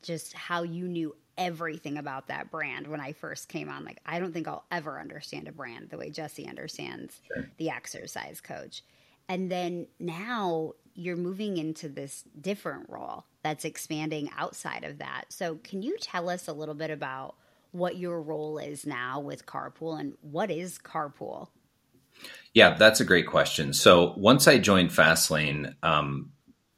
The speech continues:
Speaker 2: I was, Exercise Coach was the third brand. I was the third director. So Fastlane was a very small company at the time. Britt preceded me by a few months.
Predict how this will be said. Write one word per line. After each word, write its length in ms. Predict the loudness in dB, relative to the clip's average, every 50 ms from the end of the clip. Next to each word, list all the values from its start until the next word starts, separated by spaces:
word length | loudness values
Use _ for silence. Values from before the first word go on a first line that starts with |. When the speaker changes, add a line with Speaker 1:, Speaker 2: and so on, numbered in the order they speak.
| _ _ 4
Speaker 2:
I 120 | 6 6
was, 340 | 8 6 4 2 0 -4 -8 -12 -14 -12 -10 -10 -4 4 8
Exercise 320 | 8 8 10 10 8 8 8
Coach 240 | 8 6 6 6
was 140 | 4 -2 -2
the 100 | -2 -4
third 320 | 0 4 6 6 6 4 2
brand. 480 | 0 0 2 2 0 0 -2 -4 -8 -12 -10 _ 2
I 100 | 2 4
was 120 | 4 2 -2
the 80 | -4
third 280 | -2 2 2 2 2 4
director. 480 | 4 4 4 4 2 2 0 2 2
So 200 | 2 0 0 0
Fastlane 520 | 6 8 10 10 10 10 6 4 4 4 2
was 160 | 0 -2 -2
a 40 | 0
very 220 | 2 2 4 2
small 280 | 2 0 2 0 0 0
company 420 | 0 -2 -4 -2 -4 -4 -4 -4
at 80 | -6 -8
the 80 | -10
time. 340 | -10 -8 -8 -8 -8 -10 -12 _ _ -20 -18 -16 -14 -14 -14 -14 -14 -14 -14 -16 -16 -20 _ _ 10
Britt 300 | 12 12 12 10 6 4
preceded 420 | 6 6 8 8 10 10 10 10
me 140 | 10 8 8
by 180 | 8 8 8 8
a 80 | 6
few 180 | 6 6 6 8
months. 460 | 10 10 10 10 10 8 4 4 4